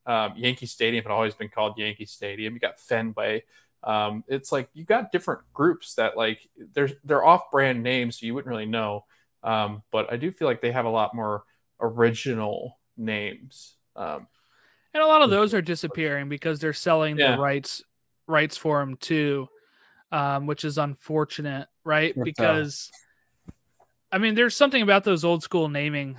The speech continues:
Speaker 2: of the sta-, I mean, look, w-, I mean, think about the Cincinnati one, right? Which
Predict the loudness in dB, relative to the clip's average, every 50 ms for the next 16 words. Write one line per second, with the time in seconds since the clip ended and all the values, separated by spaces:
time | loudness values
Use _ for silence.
0 | -16 -12 -6 -4 -4 -4 -4 -6 -6 -6 -6 -6 -6 -4 -4 -2 -2 -2 -4 -4
1 | 0 0 0 0 -2 -8 -16 -18 -20 -14 -12 -10 -8 -8 -8 -8 -10 -14 -12 -12
2 | -8 -4 -4 -2 -2 2 4 6 6 6 6 4 0 -4 _ _ _ _ _ _
3 | _ _ _ _ _ _ _ _ -4 -2 0 2 2 0 0 -2 -4 -2 -2 -2
4 | 0 0 0 2 2 4 2 2 0 -4 -8 -14 -16 _ _ _ _ _ _ _
5 | _ _ -6 -6 -6 -4 -4 -2 -2 -2 -4 -4 -6 -6 -6 -6 -8